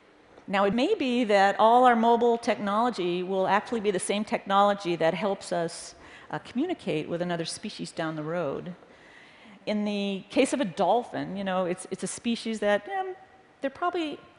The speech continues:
close to our intelligence in many ways, and we might not be able to admit that right now, but they live in a quite a different environment, and you still have to bridge the gap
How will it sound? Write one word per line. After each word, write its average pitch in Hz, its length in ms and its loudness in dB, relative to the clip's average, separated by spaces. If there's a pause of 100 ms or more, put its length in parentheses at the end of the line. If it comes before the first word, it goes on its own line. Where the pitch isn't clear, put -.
(100)
close 320 260 -2
to - 100 -2
our 233 120 2
intelligence 233 560 -2
in 196 100 0
many 214 200 0
ways, 180 420 0
and 180 80 -6
we 180 80 -6
might 185 160 -4
not 175 120 -4
be 170 120 -2
able 180 220 -4
to 156 420 -8
admit 196 240 -6
that 143 220 2
right 156 260 -2
now, 151 280 -2 (400)
but 226 140 -6
they 254 160 4
live 247 220 2
in 240 100 0
a 214 60 -2
quite 208 260 2
a 190 60 2
different 190 340 -2
environment, 147 520 0
and 160 120 -4
you 165 80 -4
still 208 240 2
have 208 160 2
to 185 60 -6
bridge 151 340 -4
the - 80 -6
gap 151 400 0